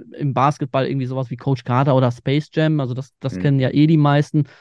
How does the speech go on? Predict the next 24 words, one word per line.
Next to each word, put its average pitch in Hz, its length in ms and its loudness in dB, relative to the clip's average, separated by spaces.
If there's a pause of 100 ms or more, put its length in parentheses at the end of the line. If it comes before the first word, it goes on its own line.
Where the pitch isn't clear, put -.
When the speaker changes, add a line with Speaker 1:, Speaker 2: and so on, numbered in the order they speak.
(280)
Speaker 1:
Ähm, 135 760 2
ich 160 100 -4
bin 170 100 2
aber 160 140 2
auch 151 100 2
großer 165 340 0
Fan 151 320 -4
von, 139 760 -6
von, 131 300 -6
von 131 200 0
Serien. 170 640 4
Friday 143 400 0
Night 135 240 -4
Lights 139 380 -4
zum 170 140 -6
Speaker 2:
Mhm. 165 40 -2
Speaker 1:
Beispiel, 170 460 0 (400)
äh, 147 140 2
mochte 151 240 -2
ich 147 100 -6
sehr, 147 100 -4
sehr 151 140 -4
gerne. 156 500 -2
Ähm, 131 560 -4